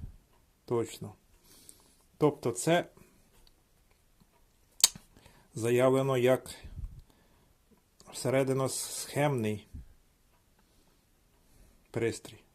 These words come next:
Тобто, якщо транзистор-тестер звичайний, яким всім відомий вже зараз, він вимірює тільки якщо нормально, без доробок, якщо деталі випаяні,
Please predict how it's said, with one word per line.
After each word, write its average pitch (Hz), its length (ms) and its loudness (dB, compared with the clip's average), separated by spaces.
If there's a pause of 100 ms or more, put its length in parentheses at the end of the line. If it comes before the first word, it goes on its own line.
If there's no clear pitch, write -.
(1080)
Тобто, 127 260 -4
якщо 123 180 -4
транзистор-тестер 120 920 -4
звичайний, 110 600 -4 (720)
яким 110 680 -8
всім 120 300 -8
відомий 113 460 -4
вже 110 220 -6
зараз, 110 440 -6 (560)
він 117 240 -6 (160)
вимірює 113 540 -2 (360)
тільки 117 280 -6
якщо 113 380 -6 (600)
нормально, 120 600 0 (180)
без 120 240 -2
доробок, 117 480 2
якщо 120 420 -2
деталі 113 480 -2
випаяні, 147 680 -2